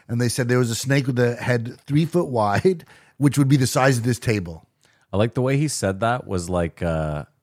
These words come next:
Speaker 2: like it was a company, like there was a company behind it.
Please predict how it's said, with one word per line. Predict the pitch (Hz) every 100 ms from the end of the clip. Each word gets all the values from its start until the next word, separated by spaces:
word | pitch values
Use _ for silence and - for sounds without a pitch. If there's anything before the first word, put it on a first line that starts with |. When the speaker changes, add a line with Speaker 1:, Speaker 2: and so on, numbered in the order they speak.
| _ _ _ _
Speaker 2:
like | - 87
it |
was | 87 78
a |
company, | - 92 82 95 98 107
like | 92 85
there |
was | 85 80
a |
company | 73 85 76 90
behind | 85 90 92
it. | 104